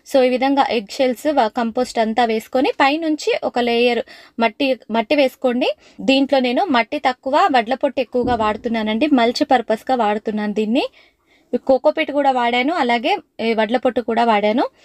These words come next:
నెక్స్ట్ వచ్చి తెగులండి, ఆకులకు ఎలాంటి తెగుళ్ళు ఉన్నా కూడా మీరు వెంటనే చూసి,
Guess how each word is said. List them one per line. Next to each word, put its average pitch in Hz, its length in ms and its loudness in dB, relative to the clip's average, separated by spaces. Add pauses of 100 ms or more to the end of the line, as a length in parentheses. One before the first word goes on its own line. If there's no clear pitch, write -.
(240)
నెక్స్ట్ 254 300 0
వచ్చి 370 240 0
తెగులండి, 262 600 0
ఆకులకు 277 520 -2
ఎలాంటి 254 340 0
తెగుళ్ళు 254 400 2
ఉన్నా 240 320 2
కూడా 247 240 0
మీరు 285 240 4
వెంటనే 269 480 2
చూసి, 277 460 -2